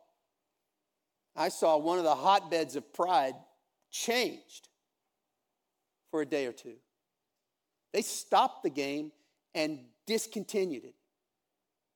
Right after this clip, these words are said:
Imagine, here's my challenge for us. Imagine if we took the example of Christ in humility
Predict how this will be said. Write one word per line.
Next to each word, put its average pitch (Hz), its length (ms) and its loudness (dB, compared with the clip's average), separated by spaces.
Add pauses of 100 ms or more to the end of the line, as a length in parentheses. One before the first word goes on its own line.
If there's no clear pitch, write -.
(3250)
Imagine, 202 600 2 (1900)
here's 185 160 -2
my 190 100 0
challenge 139 540 -6
for 123 200 -10
us. - 280 -20 (1600)
Imagine 220 440 2
if 196 140 0
we 185 80 2
took 220 540 -2
the 160 80 2
example 190 540 0
of 156 120 -2
Christ 147 520 0
in 139 100 -10
humility 147 640 -4